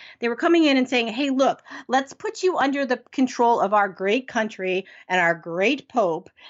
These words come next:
and we will give you a little Christianity, send you some missionaries to help, you know, bring you up to speed. You just give us a few slaves that you don't need, and we'll have a nice little agreement here." But Nzinga's dad was having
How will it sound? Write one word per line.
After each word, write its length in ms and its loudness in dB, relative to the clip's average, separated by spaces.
and 260 -2
we 240 -2
will 260 2
give 200 -2
you 120 0
a 60 -2
little 180 -2
Christianity, 960 0
send 260 -4
you 80 -4
some 260 2
missionaries 800 2
to 100 -6
help, 300 -4
you 140 -2
know, 120 4
bring 300 -2
you 80 2
up 180 0
to 120 -6
speed. 680 -4
You 280 0
just 240 -2
give 160 2
us 140 -4
a 80 -2
few 280 2
slaves 480 2
that 120 -2
you 180 0
don't 240 2
need, 380 -6
and 420 0
we'll 380 0
have 200 -4
a 40 -6
nice 300 -4
little 180 -10
agreement 460 -4
here." 360 -12
But 440 4
Nzinga's 540 -2
dad 540 4
was 160 -8
having 400 -2